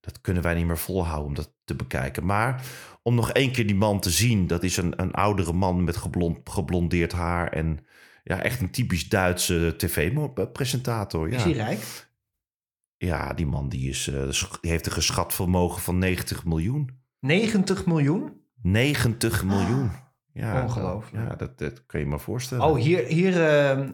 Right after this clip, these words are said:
Speaker 2: eh, gisteravond, eh, werd hier bekend dat de, de, de postcode loterij Straatprijs is hier in Blaricum gevallen.
Speaker 1: Oh.
Speaker 2: En er is dus een miljoen te verdelen. En weet je wat mensen zeggen?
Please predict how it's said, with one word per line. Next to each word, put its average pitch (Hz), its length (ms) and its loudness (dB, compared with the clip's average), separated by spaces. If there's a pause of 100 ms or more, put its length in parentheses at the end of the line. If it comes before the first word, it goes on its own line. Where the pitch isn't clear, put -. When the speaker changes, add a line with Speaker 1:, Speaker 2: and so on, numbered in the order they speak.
Speaker 2:
eh, 123 300 0
gisteravond, 143 1160 -2
eh, 127 100 -4 (140)
werd 131 260 0
hier 151 140 2
bekend 143 420 -2
dat 123 240 -2
de, 113 400 0
de, 104 340 -2
de 98 100 -8
postcode 143 480 -2
loterij 117 480 0
Straatprijs 143 720 -2
is 117 80 -6
hier 135 160 -2
in 120 100 -2
Blaricum 139 540 0
gevallen. 85 580 -8 (560)
Speaker 1:
Oh. 143 100 0 (280)
Speaker 2:
En 139 280 2
er 147 100 2
is 156 160 2
dus - 180 -2
een 147 120 4
miljoen 139 320 2
te 190 140 -2
verdelen. 110 680 -2 (680)
En 143 100 0
weet 180 220 4
je 175 60 0
wat 160 180 2
mensen 165 340 2
zeggen? - 680 -2